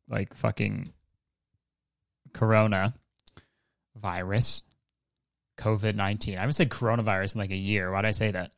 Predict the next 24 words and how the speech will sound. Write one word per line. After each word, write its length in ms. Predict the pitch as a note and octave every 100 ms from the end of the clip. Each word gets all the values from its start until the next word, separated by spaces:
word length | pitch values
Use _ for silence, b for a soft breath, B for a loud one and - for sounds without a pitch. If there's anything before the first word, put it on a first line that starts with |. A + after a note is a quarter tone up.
| _
covid 300 | A#2 D3+ C#3+
nineteen. 440 | C3 A#2 G#2+ - - _ _ -
I 80 |
haven't 220 | G#2 B2+ A#2+
been 120 | A2+
outside 300 | G#2 G#2 F#2+
because, 220 | G2+ G#2
that 160 | A2 G#2
much 180 | G#2
because 260 | - A2 A2
of 60 | -
it. 120 | -
So 100 | A#2+
when 100 | B2 - _ _ C3+
I 40 |
get 140 | D3+
recognized, 480 | C#3 D#3 D3+ A#2 A2
it's 100 | G#2+
like, 140 | A2+ -
"Oh, 80 | F#3
yeah." 400 | G#3 G3+ A2 G#2 _
<laughs> 1600 | D#3 - G3+ - - - - _ _ _ _ _ _ - _ _ -
People 220 | D3+ C#3+
fucking 600 | D#3 C#3+ C#3+ C3 A#2+